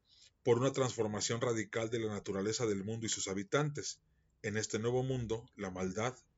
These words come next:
no tendría lugar. En el intertanto, decía Ignacio, el mundo estaba regido por el príncipe del mal,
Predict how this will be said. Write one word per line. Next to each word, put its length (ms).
no 220
tendría 380
lugar. 320
En 140
el 120
intertanto, 840
decía 280
Ignacio, 520
el 100
mundo 220
estaba 280
regido 400
por 140
el 100
príncipe 480
del 160
mal, 280